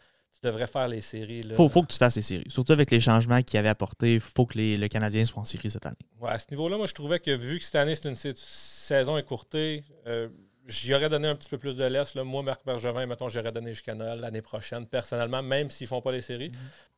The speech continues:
Speaker 1: Parce qu'il a fait tellement un bon boulot avec Toffoli, qui est premier scoreur, Anderson deuxième, Allen, Edmondson. Je veux dire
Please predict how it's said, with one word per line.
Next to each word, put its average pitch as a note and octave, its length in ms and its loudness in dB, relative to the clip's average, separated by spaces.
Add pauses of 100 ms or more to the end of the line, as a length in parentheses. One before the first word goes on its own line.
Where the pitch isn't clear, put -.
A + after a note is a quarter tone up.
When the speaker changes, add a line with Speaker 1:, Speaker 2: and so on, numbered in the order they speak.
(540)
Speaker 1:
Parce - 300 0
qu'il E3 180 0
a C3 60 4
fait D3 160 0 (340)
tellement D#3 320 2
un D3+ 100 2
bon A#2+ 160 -2
boulot A#2 320 -2
avec A#2 220 -2
Toffoli, A#2+ 640 -8
qui A#2 120 -14
est - 20 -14
premier A2+ 240 -8
scoreur, A2+ 480 -6
Anderson A2+ 320 -6
deuxième, G#2+ 480 -8
Allen, A2 500 -8 (100)
Edmondson. G#2+ 720 -8 (540)
Je - 100 -20
veux A2+ 80 -4
dire A#2 300 -4